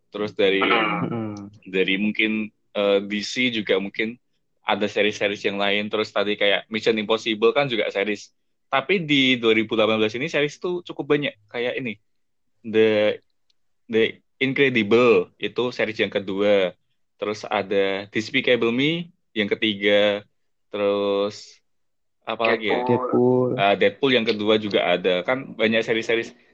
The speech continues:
Speaker 1: Ya kalau nggak membahas tentang series itu di setiap tahunnya nggak lengkap ya. Tapi
Speaker 2: Iya,
Speaker 1: kalau series
Speaker 3: iya,
Speaker 1: itu
Speaker 3: makanya.
Speaker 1: ya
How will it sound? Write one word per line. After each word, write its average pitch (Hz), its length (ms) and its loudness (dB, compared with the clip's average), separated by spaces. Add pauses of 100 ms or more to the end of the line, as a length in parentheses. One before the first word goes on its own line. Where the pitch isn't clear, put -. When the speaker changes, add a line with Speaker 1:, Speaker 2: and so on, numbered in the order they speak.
Speaker 1:
Ya 131 160 0
kalau 135 260 2 (380)
nggak 123 220 2
membahas 113 340 0
tentang 117 240 -4
series 120 320 -4
itu - 240 -6
di 110 180 -4
setiap 104 300 -4
tahunnya 123 480 -4 (320)
nggak 101 420 2
lengkap 131 460 -2
ya. 90 120 -10 (1000)
Tapi 175 200 -6 (140)
Speaker 2:
Iya, 110 100 2
Speaker 1:
kalau 123 220 4
series 113 300 2
Speaker 3:
iya, 117 80 2
Speaker 1:
itu 151 140 0 (100)
Speaker 3:
makanya. 117 340 -4
Speaker 1:
ya 107 240 4